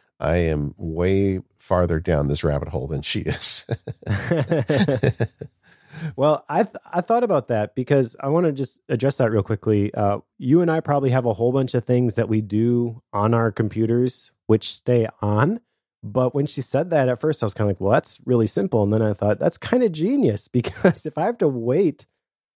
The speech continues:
Speaker 2: a couple minutes for my computer to actually boot up again before I can do anything with it, then I'm not gonna reach for it. So I think that's kinda genius, actually.
Speaker 1: Yeah. Productivity hack right there.
Speaker 2: <laughs>
Speaker 1: Uh,
Speaker 2: Yep.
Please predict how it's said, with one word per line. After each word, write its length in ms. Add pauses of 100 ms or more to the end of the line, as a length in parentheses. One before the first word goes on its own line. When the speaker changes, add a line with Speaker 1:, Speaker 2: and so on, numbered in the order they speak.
(200)
Speaker 2:
a 20
couple 220
minutes 360
for 140
my 180
computer 500
to 120
actually 400
boot 380
up 180
again 440
before 340
I 80
can 180
do 220
anything 400
with 200
it, 200 (560)
then 440 (200)
I'm 180
not 260
gonna 420
reach 340
for 240
it. 140
So 180
I 80
think 160
that's 120
kinda 220
genius, 420
actually. 460 (100)
Speaker 1:
Yeah. 180 (640)
Productivity 560
hack 340
right 180
there. 240 (520)
Speaker 2:
<laughs> 280
Speaker 1:
Uh, 300
Speaker 2:
Yep. 320